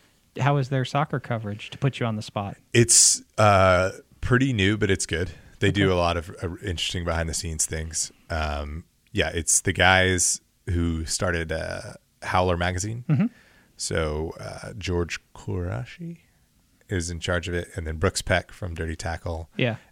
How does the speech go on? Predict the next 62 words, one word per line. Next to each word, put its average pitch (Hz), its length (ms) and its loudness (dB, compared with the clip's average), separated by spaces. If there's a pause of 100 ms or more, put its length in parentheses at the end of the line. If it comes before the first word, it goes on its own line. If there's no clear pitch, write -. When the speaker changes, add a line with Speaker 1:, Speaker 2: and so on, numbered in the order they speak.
(100)
Speaker 2:
And 82 200 -2
then 78 100 -4
there's 78 160 -4
a 82 40 -4
bunch 80 200 -6
of - 80 -12
other 76 320 -8 (220)
good 76 260 -8
soccer 87 260 -6
writers 85 320 -8
in 90 60 -10
there. 92 120 -4
Speaker 1:
Yeah, 117 120 0
that's - 180 -8
what 151 80 -10
they 123 100 -2
do. 117 260 -2
They 107 100 -6
go 113 120 -2
out 113 120 -2
and 98 80 -6
get 117 120 -6 (480)
the, 110 120 -8 (240)
Speaker 2:
Yeah, 104 140 2
Speaker 1:
you 82 60 4
Speaker 2:
they 95 60 6
get 117 120 8
Speaker 1:
know, 104 60 12
Speaker 2:
every, 82 140 8
Speaker 1:
it, - 140 0
the, - 80 0
Speaker 2:
they 92 180 6
Speaker 1:
the - 80 -2
Speaker 2:
just 151 120 4
Speaker 1:
best 170 280 8
of 160 80 4
the 156 80 8
best, 143 340 6
or, 135 240 2
you 147 140 4
know, 123 140 2
the, 123 100 0
the 147 120 8
ones 160 140 6
who 156 60 4
have 143 100 6
the 135 60 0
big 135 160 2
followings, 120 560 0
and 120 320 -2
Speaker 2:
Mm-hmm. 85 200 -6 (340)
Speaker 1:
you 120 120 -4
know. - 0 -
Speaker 2:
Sort 135 200 8
of 147 80 8
like 104 180 6
the 95 80 0
way 90 120 4
Manchester 85 320 -2
City 117 380 -4
finds 92 260 -6
players. - 420 -8